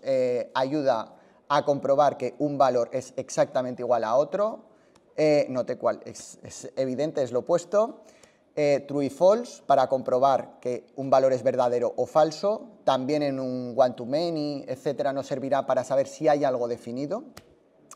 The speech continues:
Y luego, por ejemplo, también tenemos los, eh, los, eh, assert in y assert not in, que también nos ayudarán de una manera bastante útil para saber si un, si un registro está en una lista. Eh,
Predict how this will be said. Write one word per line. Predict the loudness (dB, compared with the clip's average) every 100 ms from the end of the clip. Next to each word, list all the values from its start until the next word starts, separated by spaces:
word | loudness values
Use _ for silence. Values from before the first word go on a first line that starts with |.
| -20 _ _ _ -6
Y | -2
luego, | 2 4 4
por | 4 2
ejemplo, | 0 2
también | 2 2 -2
tenemos | -4 -2 -2
los, | 2 4 4 2 0 -4 -12 -18 -16 -4
eh, | -2 0 -2 -4 -6 -8 -10 -14 -18
los, | -14 -8 -4 -2 -2 -4 -6 -16 -10
eh, | -2 0 2 0 0 -2
assert | 0 0 0 -4
in | -8 0
y |
assert | 0 2 -2 -4
not | -4 -4 -4
in, | -10 -6
que | -4
también | -4 -4
nos | -4 -2
ayudarán | 0 0 0 -4 -10 -14 -12
de | -8
una | -4
manera | -2 -2
bastante | -2 -4
útil | -6 -4
para | -2 -2
saber | -2 -4
si | -6
un, | -6 -8 -10 -16 _ _
si | -6
un | -2
registro | 0 -2 -4 -4
está | -2 -2
en | -4
una | -6
lista. | -8 -10 -14 -14 _ -20 _ _ _ _ 0
Eh, | 2 4 2 2 2 2 2 2 0 -2 -4 -8